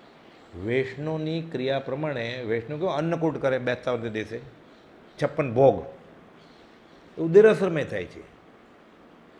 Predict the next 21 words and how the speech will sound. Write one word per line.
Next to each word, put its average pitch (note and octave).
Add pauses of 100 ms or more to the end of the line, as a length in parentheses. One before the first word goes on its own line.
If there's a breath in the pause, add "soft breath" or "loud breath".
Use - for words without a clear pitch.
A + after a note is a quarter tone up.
(160)
આ C3
પાછળથી E3+ (260)
ઘૂસાવી F3
દીધું D3+
છે. G2+
મૂળ A#2+
આગમમાં, E3+
પિસ્તાલીસ E3
આગમમાં F#3
કંઈ G3+
વાત G3
નથી E3+
આવી. D2 (2750)
તે C#3+
ખડી D#3
સાકરના D3
ટુકડા D3
મૂકો C#3+
ને A#2+
માખી B2
બણબણે A#2+